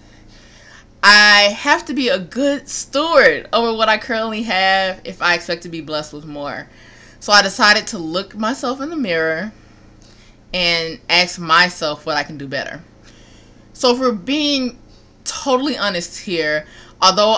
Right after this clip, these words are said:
I'm generally a humble person, <laughs> the areas where I'm cocky, think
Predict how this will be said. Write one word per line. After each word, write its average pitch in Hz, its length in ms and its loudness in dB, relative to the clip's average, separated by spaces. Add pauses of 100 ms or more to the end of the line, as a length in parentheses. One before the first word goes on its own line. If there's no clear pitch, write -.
I'm 196 460 2 (360)
generally 311 460 -2
a 311 80 0
humble 294 300 -4
person, 190 580 -4 (320)
<laughs> - 340 -12
the - 180 0
areas 277 540 2
where 208 320 2
I'm 196 300 -2
cocky, 190 580 -6
think - 800 -8